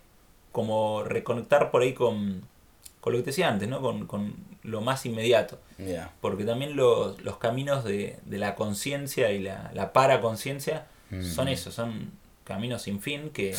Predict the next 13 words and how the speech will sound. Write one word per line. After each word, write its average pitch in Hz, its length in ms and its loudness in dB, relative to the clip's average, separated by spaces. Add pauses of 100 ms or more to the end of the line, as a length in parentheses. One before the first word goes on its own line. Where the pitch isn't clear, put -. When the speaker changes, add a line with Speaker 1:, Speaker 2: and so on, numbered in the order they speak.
(1500)
Speaker 1:
Eh, - 180 -12
Speaker 2:
<laughs> - 1800 0
Ya, 147 340 12
ya. 120 1120 8 (1600)
Speaker 1:
que 131 120 2
Speaker 2:
No. 139 80 10
Speaker 1:
pe-, 139 220 6
pese 147 200 8
a - 40 -2
que 175 60 6
haya 175 220 6
algo 165 200 8
de, 127 180 4